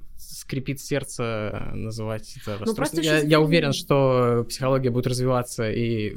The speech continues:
Speaker 1: дай бог, это вылечат, э, най-, най-, найдут какой-то способ с этим справляться, но у меня вот такой вот, э, консерватор, э,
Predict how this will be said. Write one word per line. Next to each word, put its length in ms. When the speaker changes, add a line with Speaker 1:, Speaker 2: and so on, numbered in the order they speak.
Speaker 1:
дай 260
бог, 320
это 160
вылечат, 640
э, 240
най-, 220
най-, 180
найдут 280
какой-то 260
способ 320
с 60
этим 120
справляться, 520
но 80
у 20
меня 180
вот 220
такой 300
вот, 180
э, 280
консерватор, 680
э, 360